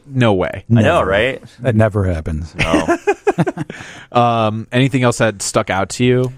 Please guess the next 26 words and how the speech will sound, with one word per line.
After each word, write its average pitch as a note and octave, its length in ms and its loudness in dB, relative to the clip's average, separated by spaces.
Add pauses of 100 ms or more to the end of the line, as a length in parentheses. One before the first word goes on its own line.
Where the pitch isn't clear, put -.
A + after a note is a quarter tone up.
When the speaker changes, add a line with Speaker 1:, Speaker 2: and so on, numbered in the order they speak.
Speaker 1:
that G#2+ 120 2
you G2 80 2
were G2+ 100 2
just G2+ 200 0
like, G2+ 180 2
"Yeah, C#3 320 2
the, G#2+ 280 0
not, D3 220 0
it C#3+ 60 0
doesn't D#3 180 0
need E3 100 0
to D3 60 -4
be D3 100 2
perfect," A2+ 480 0
you G#2 60 -2
know? F#2+ 160 0
Speaker 2:
Yeah, D3 440 2
there B2+ 180 -2
was D3+ 100 0
nothing G3+ 220 0
I F#3+ 120 2
l-, F#2+ 420 -12
I, F#2 140 -2 (460)
I F2 100 -6
loved. E2+ 760 -2 (340)
Um, F2 500 -2